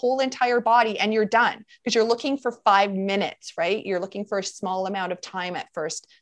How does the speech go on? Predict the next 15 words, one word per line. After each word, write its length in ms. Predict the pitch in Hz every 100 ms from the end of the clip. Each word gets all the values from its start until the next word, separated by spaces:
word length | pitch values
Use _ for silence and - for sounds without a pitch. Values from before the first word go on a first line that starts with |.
| -
something 280 | - 185 175
that 120 | 165
you 80 | 170
can 160 | - 160
fit 120 | 185
in. 160 | 143 - _ _
And 100 | 185 -
everyone 400 | 202 196 190 175 165
loves 200 | 165 -
working 220 | 170 170 165
the 60 | 160
back 160 | 143 156
of 40 | 156
their 120 | 151 147
arms. 300 | 120 - -